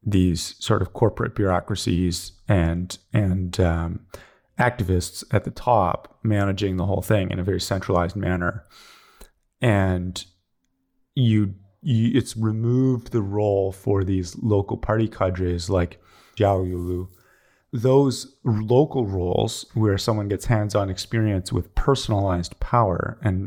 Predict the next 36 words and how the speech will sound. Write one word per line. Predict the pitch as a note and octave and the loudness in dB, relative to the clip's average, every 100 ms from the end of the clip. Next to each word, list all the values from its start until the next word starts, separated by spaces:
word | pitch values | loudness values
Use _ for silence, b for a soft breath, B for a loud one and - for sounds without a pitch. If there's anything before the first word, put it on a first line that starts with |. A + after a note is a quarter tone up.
| G#2 | -2
making | A2 A2 G2+ F2+ | 0 0 -4 -6
personal | - B2+ A#2 G#2+ | 0 0 0 -2
judgment | F#2 F#2+ G#2 F#2+ G2+ F#2 - _ - | -2 0 0 0 -4 -4 -6 _ -2
without | G2+ G#2 C#3 | 2 4 4
the | - - | 0 0
aid | G2 F#2 | 0 0
of, | F2 E2 _ b b b b b _ - - | -2 -8 _ b b b b b _ -10 -2
um, | F2+ E2 E2+ E2+ E2+ _ _ - - | 0 0 -2 -6 -10 _ _ -20 -4
you | B3 G2 | 0 2
know, | F2 | 0
big | E2 F#2 E2+ | 0 -2 0
data | G2 F#2 E2 | -2 0 -4
statistics | - - - G2 - - - | -6 -6 -2 -2 -2 -6 -4
and | F#2 | -4
so | - F2+ | -2 -2
on, | F2 F2 - B B B B | -4 -8 -14 B B B B
that | B2 A#2 B2+ - | 0 2 0 0
was | C#3 - | -2 0
the | A2+ | 0
environment | G2 F#2+ F#2 F#2+ - | 0 0 -2 -2 -2
that | - - | -4 -4
trained | - G#2 G2 | -2 0 0
up | F#2+ - - | -2 -4 -6
the | - | -10
current | - - C3+ A#2+ | -2 2 2 0
Chinese | - F#2 F#2 F#2 | -2 -2 0 -2
elite. | F2+ F2 G2 - - b b b b | -2 -2 -2 -4 -14 b b b b
So, | - - - - | -10 -8 -6 -2
and, | A#2+ G2+ G2 - | 0 0 0 -2
and | A#2+ G#2+ | 0 0
you | G2+ | 0
can | A#2 | -2
sort | - D#3 | 0 2
of | C3+ | 2
see | - B2 G2+ | 0 -2 0
why, | G2 F#2+ - - D3+ | 0 0 0 -2 -4